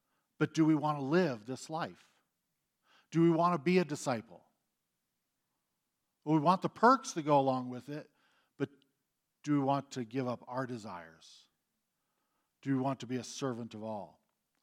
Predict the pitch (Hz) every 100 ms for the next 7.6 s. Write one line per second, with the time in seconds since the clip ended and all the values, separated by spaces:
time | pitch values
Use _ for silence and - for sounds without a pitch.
0 | _ _ _ 151 156 170 135 175 160 131
1 | 151 165 151 135 - 143 123 - - 160
2 | 156 131 123 _ _ _ - 139 - 165
3 | 160 - 143 120 - - 254 254 - 170
4 | 127 131 117 151 175 - 123 127 120 -
5 | 160 160 127 95 _ _ _ _ _ _
6 | _ _ _ _ _ 156 156 170 156 -
7 | - 240 220 175 156